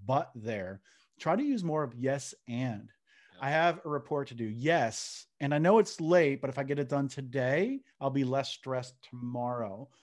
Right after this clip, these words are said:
Speaker 1: Kind of put a better spin on it and say yes to things more than you're saying, "But I'd rather be," or whatever.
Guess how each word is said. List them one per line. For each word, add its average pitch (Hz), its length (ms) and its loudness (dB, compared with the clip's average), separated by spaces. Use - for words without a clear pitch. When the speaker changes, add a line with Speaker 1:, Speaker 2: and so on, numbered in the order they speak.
Speaker 1:
Kind 165 160 -10
of 233 140 -10
put 220 140 -4
a 185 40 -2
better 156 320 0
spin - 640 -2
on 123 180 0
it 123 60 -4
and 120 100 -8
say 208 180 -2
yes 156 440 0
to 196 120 0
things 208 400 2
more 139 600 0
than 131 120 0
you're 123 80 0
saying, 127 360 -4
"But 143 360 6
I'd 131 160 -6
rather 135 400 0
be," 127 520 -2
or 127 120 -6
whatever. 135 600 2